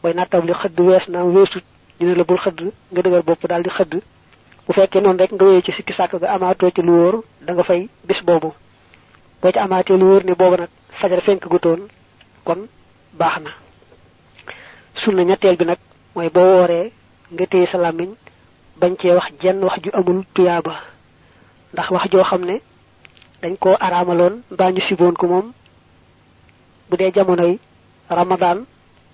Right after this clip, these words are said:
sib ga ak araamal ga day gën a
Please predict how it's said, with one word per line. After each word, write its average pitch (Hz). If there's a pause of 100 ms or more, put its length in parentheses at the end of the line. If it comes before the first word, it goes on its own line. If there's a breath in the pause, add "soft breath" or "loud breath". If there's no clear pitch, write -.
(260)
sib 180
ga 180 (260)
ak -
araamal 180
ga 180 (380)
day 170
gën 180
a 190